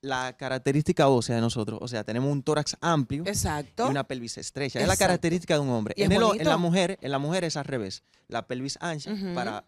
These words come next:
Speaker 1: el embarazo y sostener el bebé y todo eso, y un tórax estrecho.
Speaker 2: Viste, tiene un porqué la naturaleza, ¿viste?
Speaker 1: Exacto. Entonces, en el hombre, cuando se feminiza, que le colocan mamas y le colocan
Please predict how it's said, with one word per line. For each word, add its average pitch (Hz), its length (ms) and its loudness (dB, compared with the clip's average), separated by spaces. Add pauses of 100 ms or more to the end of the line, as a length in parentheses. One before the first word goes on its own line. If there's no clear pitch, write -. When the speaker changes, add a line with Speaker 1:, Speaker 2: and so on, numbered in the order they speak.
Speaker 1:
el 107 140 -16
embarazo 113 540 -12
y 113 40 -12
sostener 107 400 0
el 107 80 4
bebé 113 220 6
y 127 60 2
todo 127 220 2
eso, 135 220 -2 (320)
y 196 100 -6
un 190 120 0
tórax 147 240 0
estrecho. - 400 -2
Speaker 2:
Viste, 262 200 -2
tiene 214 160 -2
un 240 100 -2
porqué 285 380 0
la 269 80 0
naturaleza, 233 600 -2
¿viste? 285 220 0
Speaker 1:
Exacto. 110 440 4
Entonces, 151 280 4
en 165 80 4
el 180 100 8
hombre, 175 320 6
cuando 143 260 6
se 139 160 4
feminiza, 175 640 6
que 131 100 2
le 117 80 2
colocan 131 340 2
mamas 143 520 0 (340)
y 127 100 -2
le 123 120 4
colocan 127 480 2